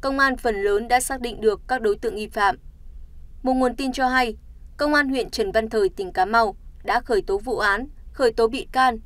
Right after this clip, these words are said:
đối với Nguyễn Y Gian và một số đối tượng khác có liên quan, đồng thời đã có văn bản triệu tập đến làm việc. Tại đây, các đối tượng thừa nhận hành vi vi phạm của mình. Các vụ việc còn lại được tiếp tục điều tra, xử lý theo quy định.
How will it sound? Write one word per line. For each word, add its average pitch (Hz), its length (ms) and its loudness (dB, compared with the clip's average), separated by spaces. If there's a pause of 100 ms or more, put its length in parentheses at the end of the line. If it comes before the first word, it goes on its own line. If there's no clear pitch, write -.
đối 208 120 4
với 214 200 2
Nguyễn 254 280 -4
Y 240 140 -8
Gian 226 280 4 (520)
và 247 100 10
một 247 140 4
số 233 220 0
đối 240 140 2
tượng 240 220 -6
khác 285 240 -2
có 214 100 0
liên 226 180 -2
quan, 226 280 6 (680)
đồng 220 200 2
thời 214 300 4 (140)
đã 208 120 0
có 220 140 0
văn 226 200 4
bản 208 200 0
triệu 214 220 -4
tập 220 300 0
đến 220 140 0
làm 233 160 0
việc. 202 220 0 (1120)
Tại 226 140 6
đây, 226 340 4
các 269 100 -4
đối 262 140 0
tượng 240 220 -6
thừa 226 140 4
nhận 214 200 -2
hành 196 180 -6
vi 226 140 -6
vi 220 140 -6
phạm 214 200 -6
của 196 120 -4
mình. 190 300 -2 (840)
Các 254 160 4
vụ 240 160 -4
việc 220 180 0
còn 208 140 -2
lại 220 320 4
được 220 180 -4
tiếp 320 160 -6
tục 254 160 -6
điều 220 180 4
tra, 240 300 4
xử 220 240 -4
lý 190 160 -4
theo 233 160 -6
quy 214 120 -2
định. 196 220 0